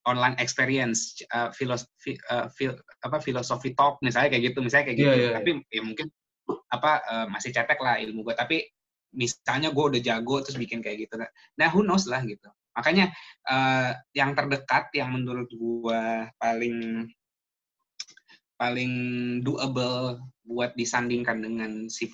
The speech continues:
Speaker 1: filosofi ini adalah konten traveling, maksudnya traveling-traveling yang
Speaker 2: Hmm.
Speaker 1: kayak conscious traveling gitu.
Speaker 2: Iya, iya,
Speaker 1: Menurut
Speaker 2: kayak
Speaker 1: gue
Speaker 2: ngelihat,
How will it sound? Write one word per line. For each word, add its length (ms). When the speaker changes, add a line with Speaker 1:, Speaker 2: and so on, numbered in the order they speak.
Speaker 1:
filosofi 520
ini 140
adalah 300
konten 320
traveling, 520
maksudnya 320
traveling-traveling 880
yang 160
Speaker 2:
Hmm. 100
Speaker 1:
kayak 280
conscious 320
traveling 720
gitu. 240
Speaker 2:
Iya, 180
iya, 160
Speaker 1:
Menurut 140
Speaker 2:
kayak 140
Speaker 1:
gue 100
Speaker 2:
ngelihat, 360